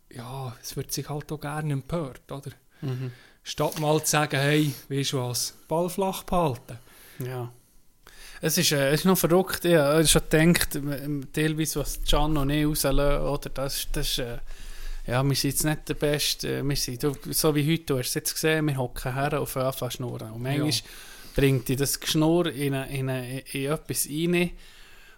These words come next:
Speaker 2: wo ich mir auch schon habe überlegt, so neben beim Zusammenschneiden, habe ich gedacht, wenn das jetzt jemand Wort für Wort würde abschreiben,
Speaker 1: Ja.
Speaker 2: was wir da sagen,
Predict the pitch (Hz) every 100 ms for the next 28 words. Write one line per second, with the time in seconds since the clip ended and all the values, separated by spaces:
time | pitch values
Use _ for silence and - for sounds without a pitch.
0 | - 120 139 151 156 160 151 151 165 165
1 | 143 131 120 - 127 131 143 151 156 -
2 | - 131 135 143 143 117 117 - - 139
3 | 147 143 151 147 139 127 120 127 - 127
4 | - - 113 139 - 160 - 156 160 -
5 | 131 127 151 160 - - 139 123 131 139
6 | - 127 120 113 127 - - 110 - -
7 | - - - - - 160 165 - 123 -
8 | - - - - - 117 139 120 127 135
9 | - 120 120